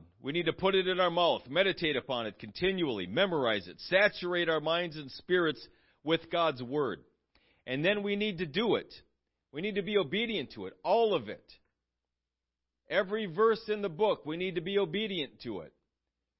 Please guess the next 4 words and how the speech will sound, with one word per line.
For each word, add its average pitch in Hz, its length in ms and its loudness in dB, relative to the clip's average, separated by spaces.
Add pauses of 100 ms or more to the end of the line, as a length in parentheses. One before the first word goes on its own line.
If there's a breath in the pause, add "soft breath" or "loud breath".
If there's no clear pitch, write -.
(2500)
The 156 80 -2
Word 202 320 6
of 135 180 -2
God 160 460 4